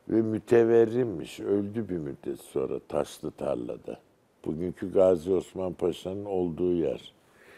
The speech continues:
Ve o zaman hatırlıyorum bir aile büyüğümüz dedi ki, "Bu adamların ayağı yere değmez." dedi. Bu bir ilençti yani, bir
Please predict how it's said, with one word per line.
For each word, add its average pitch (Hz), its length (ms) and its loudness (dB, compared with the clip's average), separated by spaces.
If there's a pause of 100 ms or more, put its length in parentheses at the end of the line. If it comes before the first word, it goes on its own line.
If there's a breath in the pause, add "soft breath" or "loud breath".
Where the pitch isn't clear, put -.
(500 soft breath)
Ve 110 180 6
o 113 160 6
zaman 107 420 2
hatırlıyorum 101 960 0
bir 92 120 -4
aile 92 520 0
büyüğümüz 87 640 -4
dedi 101 200 -8
ki, 90 200 -6
"Bu 95 140 2
adamların 92 600 0
ayağı 90 420 4
yere 92 440 2
değmez." 87 560 2
dedi. 64 280 -10
Bu 80 180 -8
bir 95 60 -6
ilençti 87 840 -4
yani, 64 400 -8
bir 71 140 -6